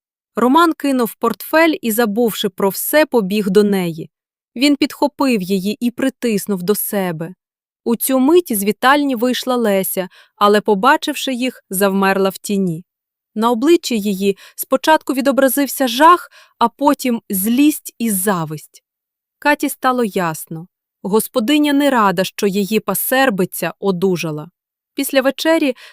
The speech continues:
Леся притиснула Катю до стіни в темному коридорі. «Що ти робиш?» – прошипіла вона.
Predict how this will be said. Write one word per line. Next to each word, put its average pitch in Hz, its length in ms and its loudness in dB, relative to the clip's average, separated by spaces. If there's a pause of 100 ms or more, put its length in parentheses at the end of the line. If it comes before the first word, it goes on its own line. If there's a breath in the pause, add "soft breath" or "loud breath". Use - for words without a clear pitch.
Леся 285 400 4
притиснула 226 720 0
Катю 214 360 0
до 185 100 0
стіни 240 380 -2
в - 80 -6
темному 226 460 0
коридорі. 190 760 -2 (400)
«Що - 300 -12
ти 262 180 0
робиш?» – 180 520 -2 (280)
прошипіла 208 580 -2
вона. 196 400 -4